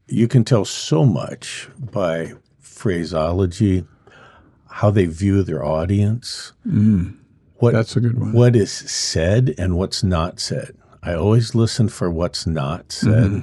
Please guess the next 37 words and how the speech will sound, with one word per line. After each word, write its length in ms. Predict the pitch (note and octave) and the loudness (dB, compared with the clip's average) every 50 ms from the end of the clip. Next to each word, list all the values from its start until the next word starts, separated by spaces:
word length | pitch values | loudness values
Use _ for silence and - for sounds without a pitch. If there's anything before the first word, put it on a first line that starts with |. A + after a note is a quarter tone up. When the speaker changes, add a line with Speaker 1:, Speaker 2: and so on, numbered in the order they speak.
| - _ _ _ _ - | -10 _ _ _ _ -14
Speaker 2:
Mm-hmm. 100 | - A2+ | -8 -6
Speaker 1:
The 120 | A#2+ D3 C#3 | -6 -4 -6
church 340 | D3 - A3 B3+ E3+ - | -6 -6 -6 -6 -6 -6
was 140 | - - - | -6 -8 -8
probably 580 | - - - C#2+ D#2 E2 E2 D#2+ D#2 D2 B1+ - - _ _ _ _ _ | -8 -10 -8 -6 -6 -6 -4 -4 -4 -6 -6 -10 -14 _ _ _ _ _
close 300 | - - F2+ F2 F#2 - | -8 -6 -6 -6 -6 -6
to 100 | - E2+ | -8 -10
four 300 | - - - F2 E2 D#2 | -10 -10 -10 -8 -8 -8
thousand, 800 | D2 - - C#2 C#2+ E2+ E2+ F2 F2+ D#2+ D2 C#2 C#2 C#2+ C2 - _ | -8 -6 -6 -4 -2 -2 -2 -4 -4 -6 -6 -8 -8 -10 -12 -14 _
and 160 | - F2 D#2+ D#2+ | -10 -8 -6 -6
I 100 | E2 D#2+ | -6 -8
said, 340 | - - - D#2+ C#2+ C#2+ - - | -8 -10 -10 -10 -10 -10 -12 -10
"I 160 | - F2 F2+ | -6 -2 0
only 240 | F#2 G2 G2 G2 F#2+ | 0 2 0 0 0
have 180 | F2+ G2 F#2+ F2+ | 0 -2 -2 0
one 200 | F#2+ F#2+ F#2+ F#2 | 0 0 -2 0
question. 540 | - G2+ F#2 - - - C3 B2+ - - F#2+ | -2 -2 -2 -4 -6 -10 -12 -12 -12 -12 -8
I 80 | F2 F2 | -6 -4
listened 380 | F2+ F2 E2+ - - G#2 E2+ | -2 -2 -2 -4 -4 -4 -4
to 60 | D#2+ D2+ | -4 -6
three 260 | - - F#2+ F#2+ F#2+ | -8 -6 -4 -2 -2
random 460 | F2+ F2 F2 E2+ F2 F2 F2 D#2+ E2 | 0 0 -2 -2 -2 -2 -2 -4 -6
talks 400 | - - - D2+ D#2 F2+ - - | -6 -6 -6 -6 -6 -6 -6 -6
you 100 | G#2+ F#2+ | -6 -4
gave. 320 | E2+ F#2+ E2+ F#2 A2 A2 - - | -2 -2 -2 -2 -4 -6 -8 -10
I 40 | |
have 120 | G2+ F2 E2+ | -8 -6 -4
one 140 | F#2+ G2+ G2+ | -2 -4 -4
question. 500 | - - B2+ - - - - C2+ - - _ _ _ _ _ _ _ _ _ _ _ _ _ _ _ - - - - - - - | -4 -4 -6 -6 -8 -10 -14 -14 -16 -18 _ _ _ _ _ _ _ _ _ _ _ _ _ _ _ -20 -20 -20 -20 -12 -6 -2
Is 140 | A2 G2+ | -2 0
there 80 | G#2+ G2 | 0 -2
something 480 | - - - A2 A2 - - B2 G#2+ G#2 | -2 0 0 0 2 2 2 2 2 4
wrong 320 | G2+ F#2+ G2 G2 G2 G2+ | 4 4 4 4 2 2
in 160 | G2 F2+ F2+ F2 | 0 0 0 0
your 280 | F2 F2+ F#2 F2+ F2 D2 | 0 2 2 0 0 0
own 300 | F2 F#2 F2+ F2 E2+ D#2+ | 0 0 0 0 -2 -2
life, 760 | D#2+ E2+ F2 F2 C#2+ - C2 C#2 C2 - - - - - - | -2 -2 0 0 0 -2 -4 -6 -6 -8 -10 -12 -16 -20 -20